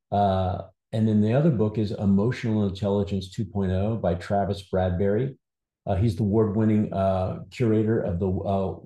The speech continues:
worldwide best-selling book, Emotional Intelligence, and the co-founder of Talent Smart E Q. But, um, these are a couple books I think that would help you in better understanding how to do this. And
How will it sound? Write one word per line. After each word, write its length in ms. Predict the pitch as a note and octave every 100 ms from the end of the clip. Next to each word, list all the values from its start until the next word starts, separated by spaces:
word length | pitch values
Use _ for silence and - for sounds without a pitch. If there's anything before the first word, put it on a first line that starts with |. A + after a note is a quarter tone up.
| -
worldwide 640 | A2+ A#2 A2+ G#2 G2+ F#2 E2+
best-selling 640 | A2+ A2 - A2 G2+ F#2
book, 300 | F2+ G2 F2
Emotional 440 | F#2 G2+ F#2 F#2+
Intelligence, 720 | F2 F2+ C3+ D3 C#3+ C#3+ - - _ _
and 100 | -
the 40 | G#2
co-founder 640 | - A2+ G2 G#2+ F#2+ F#2+ F2
of 140 | E2+
Talent 280 | - G2 F#2
Smart 340 | - F#2 E2 -
E 100 | F#2
Q. 380 | F2+ F2+ E2+ - _ _ _ _ _ _ _ _ _ _ _ -
But, 240 | B2+ -
um, 400 | A#2 G#2+ G#2+ - - _ -
these 180 | D3 F#3
are 100 | A3+
a 80 | -
couple 240 | D3+ C3+
books 260 | A2 A#2+ A#2+
I 80 | G#2+
think 320 | A#2+ A2+ A2+
that 240 | G#2 -
would 240 | - A2 G#2
help 380 | - A#2+ B2+ G2+
you 180 | G#2+
in 140 | A2+ G2
better 240 | G#2+ G#2
understanding 420 | G2+ F#2+ - F#2+
how 120 | F#2+ G2+
to 100 | F2
do 180 | G2+
this. 240 | G2+ G#2 -
And 260 | A2 G#2